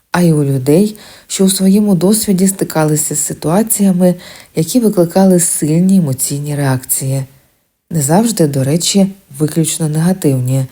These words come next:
Тобто тригер — це будь-яка подія, факт, об'єкт або явище, що нагадують про минуле та викликають сильні, зазвичай негативні переживання.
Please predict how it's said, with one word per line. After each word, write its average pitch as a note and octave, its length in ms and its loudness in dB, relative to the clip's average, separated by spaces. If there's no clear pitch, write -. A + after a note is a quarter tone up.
Тобто D#3 320 -2
тригер — E3+ 540 2
це F#3+ 240 0
будь-яка C#3+ 600 0
подія, C#3 760 0
факт, F#3+ 600 -2
об'єкт C#3 800 -2
або C#3+ 240 -4
явище, C3+ 720 0
що G#3 200 0
нагадують F#3 580 2
про E3+ 140 0
минуле E3+ 640 2
та F#3+ 100 2
викликають G3 680 2
сильні, D3 600 0
зазвичай G3 720 2
негативні F3 840 2
переживання. C3 880 -4